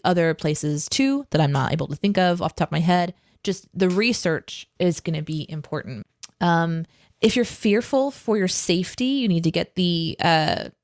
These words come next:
police involved, you know, get authorities involved as quickly as you possibly can, 'cause it's a long process. Um, and don't, don't take it,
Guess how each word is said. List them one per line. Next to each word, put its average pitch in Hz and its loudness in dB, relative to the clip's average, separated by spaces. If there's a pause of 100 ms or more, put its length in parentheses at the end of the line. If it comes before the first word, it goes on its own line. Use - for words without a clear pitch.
(240)
police 185 2
involved, 196 2
you 175 -2
know, 160 2
get 160 2
authorities 165 2
involved 165 2
as - -8
quickly 165 0
as 160 2
you 156 -2
possibly 156 0
can, 151 0
'cause 170 0
it's 160 0
a 151 2
long 151 -2
process. - -2 (200)
Um, 147 0 (400)
and 160 -2 (280)
don't, 170 -2 (160)
don't 156 0
take 156 -2
it, 156 -6